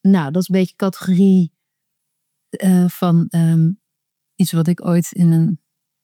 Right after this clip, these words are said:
nou, een flink aantal jaar terug van, eh, mensen hoorde. Vrienden van mij die tegen me zeiden, "Ja, maar Bar,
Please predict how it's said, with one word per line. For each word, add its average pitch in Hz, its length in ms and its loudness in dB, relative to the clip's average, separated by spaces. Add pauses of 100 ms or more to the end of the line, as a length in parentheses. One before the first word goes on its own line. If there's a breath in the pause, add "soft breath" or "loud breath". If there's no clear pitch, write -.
(340)
nou, 175 160 -2
een 160 80 -6
flink 175 240 -2
aantal 160 220 -2
jaar 160 260 0
terug - 360 -6
van, 151 260 -2
eh, 156 200 -2
mensen 160 380 0
hoorde. 156 520 -2 (180)
Vrienden 165 520 -2
van 156 140 -2
mij 151 280 -2
die 151 120 -8
tegen 160 260 -6
me 156 60 0
zeiden, 160 340 -2
"Ja, 160 80 -4
maar 156 140 -2
Bar, 160 320 -2